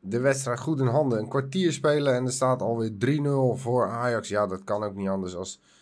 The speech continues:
<laughs> als de, als de rechtsback, eh, de tweede doelman is van, eh, jong Ajax. Ehm, even kijken, hoor. Kan ik ze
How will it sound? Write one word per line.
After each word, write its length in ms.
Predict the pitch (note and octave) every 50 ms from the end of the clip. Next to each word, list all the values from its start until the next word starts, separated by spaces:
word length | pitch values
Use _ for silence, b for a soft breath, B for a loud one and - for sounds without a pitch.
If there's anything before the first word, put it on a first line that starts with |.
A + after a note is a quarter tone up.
| b b b
<laughs> 280 | - - G2+ - -
als 160 | - - -
de, 180 | - F#2+ - - - B B B
als 120 | B B -
de 100 | G#2+ G#2
rechtsback, 640 | G2 G#2+ A2 G#2 - G2+ F#2 G#2 A2 A2+ A2+ - -
eh, 320 | F#2+ G2+ G#2 G#2 G2+ G2
de 120 | G2 G2 G2
tweede 320 | G2 A2+ A2 G#2+ G#2+ G2+
doelman 380 | G#2 A2 A2 G#2+ G#2+ G#2 G#2 G#2+
is 200 | G#2 G2 G2 -
van, 360 | A2 G#2+ G#2 G2+ G2+ G2+ G2+
eh, 200 | G2 G2 G2 G2
jong 240 | G2+ G#2+ G#2+ G#2 D2
Ajax. 560 | C#2+ G#2+ A2 A2 F#2+ E2 F2 F#2+ - - - b b b b b b b b b b
Ehm, 600 | - - A2 A#2+ A#2+ A#2+ B2 A#2+ A#2+ A#2 A#2 A2+ A2+ - - - _ _ _ _ _ _ _ _ _ _ _ _ _ _ _ _ _ _ _ _ _ _ _ _ _ _ _ _ _ _ _ _ _ _ _ _ _ _ _ _ _ _ _ -
even 340 | - A2+ A#2 G2+ G2 C2+
kijken, 420 | - - F#2 F2 - - B2+ - G2
hoor. 420 | G#2 A2+ A#2+ B2 B2 A#2+ A#2 - _ _ _ _ _ _ _ _ _ _ _ _ _ _ _ _ _ _ _ _ _ _ _ _ _ _ _ _ _ _ _ _ _ _ _ _ _ _ _ _ _ _ _ _ _ _ _ _ _ _ _ _ _ _
Kan 220 | - - F2+ F#2+ G2+
ik 100 | G#2 -
ze 120 | -